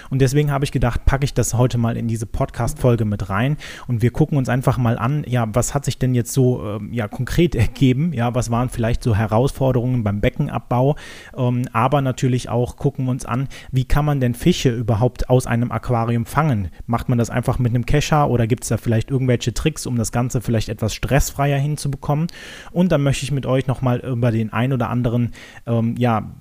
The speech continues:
Themenbereich auf meinem, ähm, YouTube-Kanal sprechen, nämlich was es, äh,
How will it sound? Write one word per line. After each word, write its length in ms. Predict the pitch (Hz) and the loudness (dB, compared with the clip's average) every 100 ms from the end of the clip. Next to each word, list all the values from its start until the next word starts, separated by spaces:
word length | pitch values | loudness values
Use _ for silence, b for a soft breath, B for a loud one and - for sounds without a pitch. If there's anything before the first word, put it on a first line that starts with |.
| - _ | -20 _
Themenbereich 720 | - 147 165 123 113 113 123 | 0 2 2 2 2 2 0
auf 80 | 127 | 0
meinem, 300 | 123 120 117 - | 0 0 -2 -2
ähm, 320 | 120 110 107 | 0 0 0
YouTube-Kanal 680 | 104 190 196 - 143 131 127 | 2 4 2 -2 -2 0 -2
sprechen, 400 | - 120 117 - | -2 -2 -2 0
nämlich 420 | 110 110 110 - 123 | -2 0 -2 -2 -6
was 380 | 101 113 110 | -2 -2 0
es, 220 | 127 101 - | -2 -4 -4
äh, 180 | 131 | -4